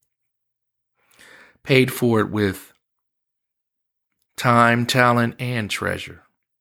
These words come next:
So, I want you to get your money. Get your money. Because what you've done, you've already made provisions to be on this train.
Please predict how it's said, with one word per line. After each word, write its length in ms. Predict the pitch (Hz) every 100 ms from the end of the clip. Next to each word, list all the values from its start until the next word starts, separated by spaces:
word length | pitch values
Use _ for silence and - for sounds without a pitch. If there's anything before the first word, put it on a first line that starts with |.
| _ _ _ _ _ _ _ _ _ _ _ _ _ _ _ _ _
So, 460 | - 123 113 85 - _ _ _ _ _ _ _ _ _ -
I 60 |
want 240 | 107 107 98
you 40 |
to 60 | 92
get 280 | 95 -
your 80 | 92
money. 440 | 87 85 87 - _ _ _ _ _ _ _ _ _ _ _ _ _ -
Get 260 | 113 117
your 100 | 113
money. 440 | 101 92 82 76 - _ _ _ _ _ _ _ _ _ _ _ _
Because 680 | 107 98 101 92 87 - - _ _
what 280 | 95 92 -
you've 160 | 107
done, 400 | 110 104 87 80 - _ _ _ _ _ _ _ _ -
you've 180 | 95 -
already 420 | 98 101 98 98
made 300 | 95 95 90
provisions 640 | 98 90 95 90 90 82
to 100 | -
be 180 | 87 90
on 180 | 87 85
this 160 | 85 -
train. 540 | - 92 82 87 87